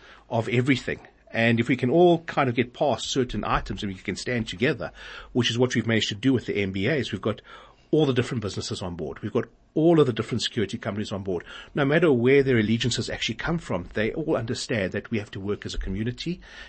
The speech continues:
and push it forward. The really great part is we've also got a great police station with us right now. We've got a station commander which is coming to the area, which really wants to push forward and make a difference.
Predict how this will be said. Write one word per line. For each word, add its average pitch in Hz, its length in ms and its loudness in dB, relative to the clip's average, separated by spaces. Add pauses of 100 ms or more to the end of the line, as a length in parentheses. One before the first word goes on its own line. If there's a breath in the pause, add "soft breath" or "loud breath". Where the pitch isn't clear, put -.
(120 loud breath)
and 107 160 -2
push - 220 -2
it - 80 -4
forward. 139 340 2 (640 loud breath)
The 139 260 2
really 160 280 6
great 135 240 2
part 131 160 2
is 101 80 0
we've 110 100 0
also 131 200 0
got 120 120 2
a 110 60 0
great 117 500 0 (240)
police 120 300 -2
station 104 420 -2
with 90 140 -8
us 87 220 -8
right 95 300 -8
now. 92 140 -4
We've 92 140 -6
got 104 80 0
a 92 40 -2
station 147 400 -2
commander 117 640 -2 (580 loud breath)
which 117 240 2
is 120 100 -2
coming 131 260 2
to - 100 -6
the 107 140 0
area, 143 400 6
which 107 240 -2
really 127 480 2
wants 110 360 -2
to 120 100 -6
push - 240 -6
forward 110 320 -2
and 95 100 -6
make 98 220 -6
a - 60 -4
difference. - 520 -8